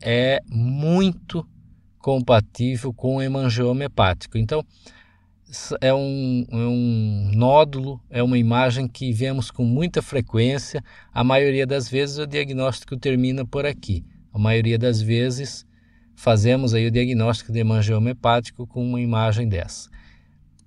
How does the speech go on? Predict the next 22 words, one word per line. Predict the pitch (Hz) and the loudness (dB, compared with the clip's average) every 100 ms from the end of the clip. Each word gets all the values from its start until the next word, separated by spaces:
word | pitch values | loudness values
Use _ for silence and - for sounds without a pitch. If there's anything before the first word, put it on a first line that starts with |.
| _ _ _ _ _ _ _ _ _ - _ - - - | _ _ _ _ _ _ _ _ _ -20 _ -20 -20 0
Logicamente | 110 117 117 131 135 143 | 4 4 4 4 4 2
que | - | -2
você | 143 139 - | -2 -2 -2
pode | 123 131 131 123 | 0 4 6 4
ter | 113 113 | 0 2
alguns | 110 110 131 | 2 0 -4
casos | - 123 131 139 139 | 0 4 4 2 -4
onde | 143 131 123 | -4 0 4
há | 123 131 | 4 2
mais | 113 110 120 131 143 123 | 2 2 4 4 4 0
de | 120 | -2
um | 117 120 | 0 2
hemangioma | 120 117 113 113 113 | 2 2 2 0 0
hepático. | 117 101 82 - - | -2 -2 -4 -6 -6
Veja | 95 104 104 | 0 2 0
esse | 104 | -2
caso | - 104 107 113 | -2 0 2 0
aqui, | 123 147 143 | -4 -8 -10
temos | 147 143 117 | -8 -6 -2
dois | 107 139 143 123 110 | 0 2 2 2 2
hemangiomas | 104 104 101 104 98 104 110 | 2 2 2 0 0 0 0
hepáticos | 110 113 110 117 - - | -4 -2 -2 -2 -8 -14